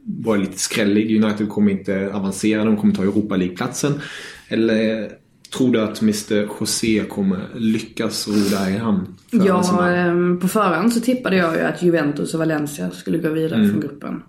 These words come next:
Speaker 2: Eh, och United som trea. Sen var ju, alltså, den här bortamatchen, eh, mot Juventus där, eh, för Manchester Uniteds del blev väl någon sorts, ehm, ja,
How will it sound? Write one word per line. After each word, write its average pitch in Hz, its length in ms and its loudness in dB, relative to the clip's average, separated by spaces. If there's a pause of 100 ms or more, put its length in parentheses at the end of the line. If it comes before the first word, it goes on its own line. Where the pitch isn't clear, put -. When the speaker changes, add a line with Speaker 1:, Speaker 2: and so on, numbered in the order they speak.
(140)
Speaker 2:
Eh, - 400 -12
och 175 80 -2
United 165 480 0
som 156 160 -8
trea. 165 460 -2 (120)
Sen 180 280 0
var 160 260 2
ju, 175 220 4
alltså, 185 220 -4
den 185 140 2
här 170 380 0 (920)
bortamatchen, 185 840 2 (320)
eh, 190 520 -2
mot 180 280 2
Juventus 165 540 -2
där, - 260 -2 (160)
eh, 180 140 -4
för 170 260 -6
Manchester 165 400 -2
Uniteds 165 460 0
del 165 280 -2
blev 160 280 0
väl 160 100 0
någon 160 140 2
sorts, - 560 -6
ehm, - 680 -10 (240)
ja, 175 160 0